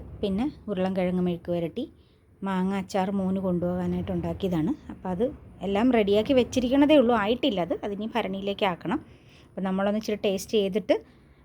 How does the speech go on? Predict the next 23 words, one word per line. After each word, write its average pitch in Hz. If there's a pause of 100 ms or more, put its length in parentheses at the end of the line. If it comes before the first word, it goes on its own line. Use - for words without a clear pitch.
ഭരണിയിലേക്ക് 196
ആക്കാമല്ലോ 185
എന്ന് 190
വിചാരിച്ചു. 175
അവൻ്റെ 180
കൂട്ടുകാർക്കൊക്കെ 185
കൊടുക്കേണ്ടതാണല്ലോ, 180 (760)
അതുകൊണ്ട്. 151 (300)
അപ്പം 214 (240)
ഞാൻ 220
ഈ 233
ചിക്കൻ 220
പെരട്ട് 220
ഉണ്ടാക്കിയത് 196
എളുപ്പമാണ്. 202 (400)
കുറച്ച് 202
കാര്യം, 196
സാധനങ്ങൾ 196
മതി. 190 (560)
നമുക്ക്, 208 (380)
ആ, - (720)
അതുണ്ടാക്കാനുള്ള 202 (120)
പാത്രം 196